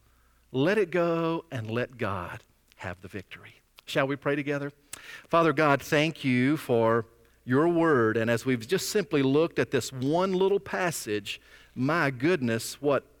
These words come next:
what truth and what depth of truth there is. And it is difficult, Lord. I will acknowledge difficult, painfully difficult to take it off the page and put it in our lives. But that's what you ask us to do.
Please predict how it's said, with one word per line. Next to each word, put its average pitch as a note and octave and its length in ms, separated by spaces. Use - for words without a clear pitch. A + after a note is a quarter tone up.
what - 500
truth F3+ 560
and B2 180
what C#3 300
depth G3+ 320
of B2 120
truth C3 360
there C3+ 220
is. - 400
And D3+ 180
it A3+ 100
is C#3+ 180
difficult, B2+ 640
Lord. A#2+ 220
I F3 120
will A3 220
acknowledge C#3 840
difficult, F#3 580
painfully A3+ 580
difficult A2 640
to - 100
take C#3 220
it C3 60
off A#2+ 180
the - 80
page A2+ 300
and G#2+ 100
put B2 120
it G#2+ 100
in G2+ 80
our G2 100
lives. F#2 360
But G2+ 120
that's B2 220
what C#3 160
you C3 160
ask A2+ 300
us G#2+ 120
to A#2+ 120
do. G2+ 300